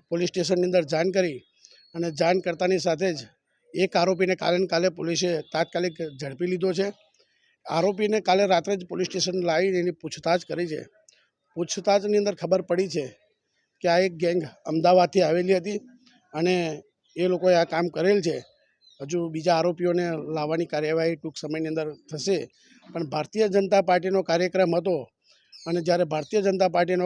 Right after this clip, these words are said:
કાર્યક્રમ હોય અને અમારા કાર્યકર્તાઓના પાકીટો ચોરાયા હોય, તો ભારતીય જનતા પાર્ટીના પ્રમુખ તરીકે મારે અહીં આગળ પોલીસ સ્ટેશન આવી અને સાહેબને જાણ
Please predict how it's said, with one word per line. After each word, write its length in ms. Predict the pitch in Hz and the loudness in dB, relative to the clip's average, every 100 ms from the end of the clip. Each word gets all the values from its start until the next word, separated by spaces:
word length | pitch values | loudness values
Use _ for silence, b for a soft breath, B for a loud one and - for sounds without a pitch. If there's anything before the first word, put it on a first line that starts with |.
| 170 | 0
કાર્યક્રમ 400 | 160 170 165 160 165 | 0 0 -2 -2 0
હોય 200 | 170 131 _ b b | -2 -2 _ b b
અને 140 | 165 175 165 | -4 -2 2
અમારા 280 | 190 214 202 | 4 4 4
કાર્યકર્તાઓના 640 | 190 190 185 180 175 170 | 2 2 0 0 0 0
પાકીટો 320 | 160 151 175 175 160 | -2 -2 -2 0 0
ચોરાયા 340 | 160 175 170 | 2 4 4
હોય, 160 | 151 127 _ b b - | 0 -6 _ b b -12
તો 60 | 143 | -6
ભારતીય 400 | 147 147 214 190 | -4 -2 0 2
જનતા 260 | 180 180 175 | 2 2 2
પાર્ટીના 380 | 170 175 175 156 | 2 0 -2 -2
પ્રમુખ 260 | 160 170 160 | -2 -4 -2
તરીકે 320 | 165 165 175 | -4 -2 -2
મારે 260 | 160 151 156 | -2 -2 -2
અહીં 160 | 156 | -2
આગળ 200 | 156 160 151 | -4 -6 -6
પોલીસ 180 | 156 160 | -6 -8
સ્ટેશન 300 | - 151 160 160 | -6 -6 -2 0
આવી 240 | 185 131 - b b b - | 0 0 -8 b b b -8
અને 240 | 170 170 165 143 127 139 | -2 0 0 -4 -8 -8
સાહેબને 340 | 160 156 170 147 | -4 -2 -2 -4
જાણ 180 | 147 160 | -2 -2